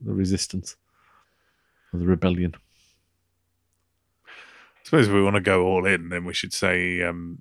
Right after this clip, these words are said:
Speaker 2: C D Projekt Red and just have a full-on Star Wars R P G.
Speaker 1: Now, I,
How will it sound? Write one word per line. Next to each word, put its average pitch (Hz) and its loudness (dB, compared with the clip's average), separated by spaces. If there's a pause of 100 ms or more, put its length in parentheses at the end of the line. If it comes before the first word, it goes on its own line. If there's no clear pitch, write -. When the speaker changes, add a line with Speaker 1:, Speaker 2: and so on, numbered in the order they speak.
(140)
Speaker 2:
C - -2
D 90 -2
Projekt 90 0
Red 95 -2 (920)
and 95 -2
just 92 -4 (160)
have 90 -4
a 85 0
full-on 90 -2 (380)
Star 90 0
Wars 87 -4 (580)
R 90 0
P 90 -4
G. 90 -4 (1120)
Speaker 1:
Now, 120 4
I, 117 4